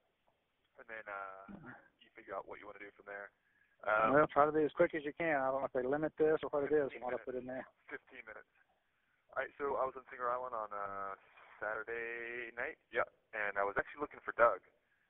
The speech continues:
Speaker 1: Um, I wanted to talk to him about a couple things that, uh,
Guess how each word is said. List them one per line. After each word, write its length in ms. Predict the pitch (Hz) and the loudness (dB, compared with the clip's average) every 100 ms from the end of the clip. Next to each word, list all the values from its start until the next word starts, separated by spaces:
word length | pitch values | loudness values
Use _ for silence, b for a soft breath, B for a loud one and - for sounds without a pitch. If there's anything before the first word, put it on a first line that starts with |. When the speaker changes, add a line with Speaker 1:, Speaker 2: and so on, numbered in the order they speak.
| - | -4
Speaker 1:
Um, 500 | 98 95 92 90 92 92 - | -2 0 0 -4 -12 _ -14
I 40 | 98 | -8
wanted 180 | 107 104 | -4 -6
to 60 | - | -2
talk 140 | 104 | -4
to 60 | 101 | -4
him 100 | 104 | -12
about 300 | 95 95 98 - | -6 -4 -4 -6
a 60 | - | -10
couple 200 | - 95 92 | -8 -8 -8
things 200 | 98 95 95 | -10 -10 -6
that, 100 | 92 | -4
uh, 340 | 92 92 90 | -2 -2 -4